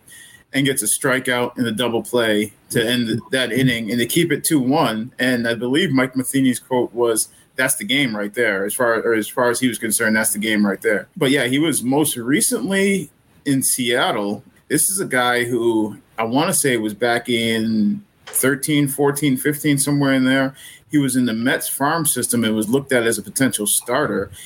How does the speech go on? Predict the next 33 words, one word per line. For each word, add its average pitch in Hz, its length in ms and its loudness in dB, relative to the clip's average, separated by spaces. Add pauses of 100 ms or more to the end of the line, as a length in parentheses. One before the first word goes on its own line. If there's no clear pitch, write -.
(300)
And 127 140 0
I 127 80 0
still 185 320 0
never 143 520 0
actually 139 300 -2
gone 123 240 0
back 123 300 0
and, 107 500 0
and 117 160 0
looked 127 220 0
it 120 80 2
up, 131 180 0
'cause 117 100 -6
I 120 80 2
think 208 280 -2 (200)
I 123 120 -4
may 143 240 0
have 131 260 -2
crossed 127 480 -2
paths 127 300 0
with 120 160 -4
him 113 520 0 (140)
temporarily 127 800 0
when 120 180 -4
I 120 80 0
was 117 280 2
in 113 580 2 (280)
Binghamton, 110 520 0
New 104 80 2
York. 104 380 2 (300)
<laughs> - 300 -4
And 185 300 -2
so, 127 420 0